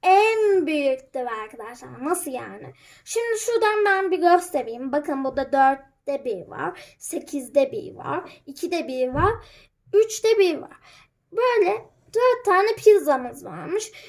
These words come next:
Bir tanesi dörtte bölmüş, bir tanesini yemiş. Bir tanesi sekize bölmüş, birini yemiş. Bir tanesi ikiye bölmüş, birini yemiş.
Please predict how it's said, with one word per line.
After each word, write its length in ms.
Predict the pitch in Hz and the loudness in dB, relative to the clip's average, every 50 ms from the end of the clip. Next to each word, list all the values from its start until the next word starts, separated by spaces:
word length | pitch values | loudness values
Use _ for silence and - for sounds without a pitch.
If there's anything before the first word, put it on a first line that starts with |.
| - _ | 2 _
Bir 80 | 403 392 | 2 4
tanesi 680 | 440 453 403 403 381 370 349 330 302 311 - 370 339 302 | 4 0 2 2 2 2 0 -2 -6 -4 -4 -2 0 2
dörtte 480 | 339 339 339 339 339 - 427 381 - | 4 4 4 2 2 4 4 4 6
bölmüş, 460 | 294 269 247 269 311 359 381 370 - - | 6 4 2 2 2 0 0 0 -4 -8
bir 80 | 311 | -8
tanesini 580 | - 381 349 302 269 254 156 151 - - - - | -6 -4 -4 -4 -4 -6 -10 -12 -14 -14 -16 -18
yemiş. 540 | - - 151 - - - - - - - _ | -18 -16 -14 -14 -14 -16 -18 -20 -20 -16 _
Bir 120 | - 359 359 | -6 -4 -2
tanesi 460 | 403 392 359 370 370 370 370 - - | 0 0 0 2 0 -2 -4 -4 -6
sekize 520 | - 392 403 415 415 - 349 381 392 262 | 0 2 2 2 2 2 4 4 4 6
bölmüş, 440 | 269 269 262 269 320 359 359 - - | 4 0 -2 -2 -2 -4 -4 -4 -2
birini 380 | 339 349 330 311 262 208 135 104 | -2 0 0 0 -4 -6 -10 -14
yemiş. 340 | - - - - - - - - - 392 - - _ _ _ _ _ | -18 -18 -18 -18 -18 -18 -20 -20 -20 -20 -20 -20 _ _ _ _ _
Bir 140 | - 381 381 | -4 -2 0
tanesi 460 | 427 453 403 392 392 403 415 403 392 | 0 0 0 0 0 0 -2 -4 -4
ikiye 440 | - - 277 - - 427 415 403 - | -8 -10 -12 2 4 6 6 6 4
bölmüş, 440 | 349 311 294 294 285 302 294 - - | 2 0 0 -2 -2 -6 -10 -6 0
birini 380 | 349 381 381 359 294 269 220 - | 2 2 2 2 -2 -4 -6 -10
yemiş. 440 | - - 156 - 403 - - - | -14 -12 -10 -10 -10 -10 -10 -14